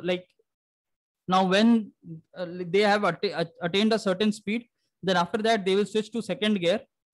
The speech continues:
so that the motor will come back to its, uh, low energy consumption mode, and the distance travel will be more, like, for less energy consumed.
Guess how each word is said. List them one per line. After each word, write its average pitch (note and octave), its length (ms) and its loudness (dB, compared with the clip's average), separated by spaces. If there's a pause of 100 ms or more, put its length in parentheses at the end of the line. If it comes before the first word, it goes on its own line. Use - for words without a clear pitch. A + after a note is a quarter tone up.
(120)
so G#3+ 220 0
that G3 320 -2 (720)
the F3+ 160 -2
motor G3 340 0
will A#3 140 2
come G3 240 0
back F#3 300 -2
to A3 380 -6
its, G3 280 -6
uh, E3+ 160 4
low F#3+ 680 4 (140)
energy F3+ 300 0
consumption F3+ 520 -2
mode, G3 220 0 (200)
and A3 200 2 (720)
the G3 120 2
distance F3+ 440 -2
travel G#3 280 0
will G3 200 0
be G#3+ 100 2
more, E3 300 -2 (120)
like, F3 220 -6 (220)
for G3 140 4
less F#3+ 340 0
energy F3+ 320 0
consumed. D3+ 400 -2